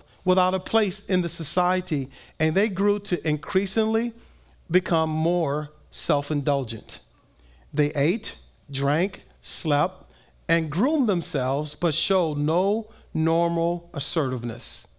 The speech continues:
The whole mouse society ultimately became disrupted, and after five years,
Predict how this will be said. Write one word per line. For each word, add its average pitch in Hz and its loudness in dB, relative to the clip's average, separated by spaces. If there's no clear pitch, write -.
The 160 4
whole 208 2
mouse 196 0
society 156 -2
ultimately 180 0
became 160 -2
disrupted, 135 -4
and 160 2
after 160 0
five 180 2
years, 160 -2